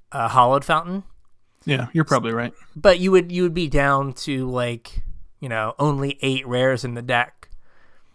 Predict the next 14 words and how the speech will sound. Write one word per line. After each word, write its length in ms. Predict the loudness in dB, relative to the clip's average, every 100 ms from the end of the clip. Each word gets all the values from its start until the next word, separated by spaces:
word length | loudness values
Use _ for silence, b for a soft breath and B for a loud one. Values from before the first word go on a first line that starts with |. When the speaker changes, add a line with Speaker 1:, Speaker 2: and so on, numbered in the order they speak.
| _
Speaker 2:
Right. 220 | -12 -10 -12 -18 -8
Speaker 1:
So 480 | 2 6 6 4 -4 _ _ _ _ -20 -4
it's 180 | 0 0
a 60 |
deck, 320 | 0 2 0 0
it's 220 | -4 -6
good 360 | -4 2 2 2
matchups, 800 | 0 0 0 0 0 -2 -4 -8 -6
uh, 400 | 2 4 4 2 2
or 140 | 0
its 160 | -2 -4
good 220 | -2 0
matchup 420 | 0 0 0 2
is, 340 | 2 2 -4